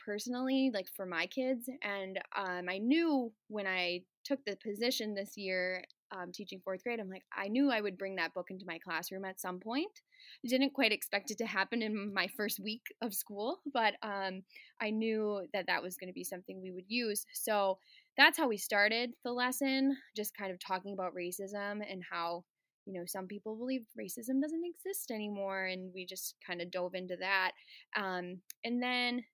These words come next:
I found the, the actual worksheet that talked about, you know, bla-, the movement and how Black Lives Matter started,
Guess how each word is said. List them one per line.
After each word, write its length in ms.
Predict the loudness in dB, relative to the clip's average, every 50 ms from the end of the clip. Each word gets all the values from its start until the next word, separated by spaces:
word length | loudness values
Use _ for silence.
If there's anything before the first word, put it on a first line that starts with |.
| _ _ _ _ _ _ _ 2
I 120 | 4 4
found 540 | 4 4 4 4 4 4 4 4 4 2 2 2
the, 420 | 2 2 2 2 2 0 0 -4 -10 _ _ 0
the 120 | 2 4
actual 400 | 4 2 0 -2 -6 -4 -4 -2
worksheet 500 | -2 -4 -4 -4 -6 -6 -4 -4 -4 -6 _ -2
that 280 | 0 2 2 0 -2 -4 _ _ -20 _ _ _ -14 -8
talked 300 | -4 -4 -4 -4 -4 -6
about, 240 | -4 -2 -4 -4
you 100 | -4 -6
know, 280 | -6 -6 -8 -8 -10 -12 _ _ _ _ _ _ _ _ _ _ _ _ _ -6
bla-, 140 | -6 -4 -4
the 120 | -2 -2 -2
movement 720 | -2 -2 -2 -2 -2 0 0 0 2 0 0 -2 -2 -4
and 140 | -4 -4 -4
how 240 | -4 -4 -2 -2 -2
Black 260 | -2 -4 -4 -4 -4
Lives 200 | -6 -6 -6 -6
Matter 240 | -8 -6 -6 -6 -6
started, 680 | -6 -6 -4 -2 -2 0 0 -2 -2 -2 -2 -2 -4